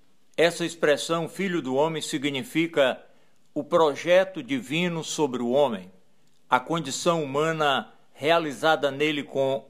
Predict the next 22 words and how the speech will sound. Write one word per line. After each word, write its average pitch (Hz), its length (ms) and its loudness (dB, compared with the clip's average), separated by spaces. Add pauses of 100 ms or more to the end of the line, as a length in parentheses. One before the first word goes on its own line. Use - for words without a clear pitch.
excelência, 143 1000 0 (600)
o 139 80 -4
modelo 165 580 0
de 135 140 -8
homem 160 340 0
segundo 135 560 -6
Deus, 117 640 -2 (460)
o 143 100 -2
vértice 147 1120 -2 (240)
da 123 140 4
humanidade. 113 720 0 (1300)
João, 196 500 2
capítulo 165 540 -2
um, 185 100 0
versículo 147 480 -2
quatorze. 131 720 0 (580)
"E 131 100 0
o 131 80 0
Verbo 156 560 0
se 143 200 -6
fez 160 400 -2
carne, 110 500 0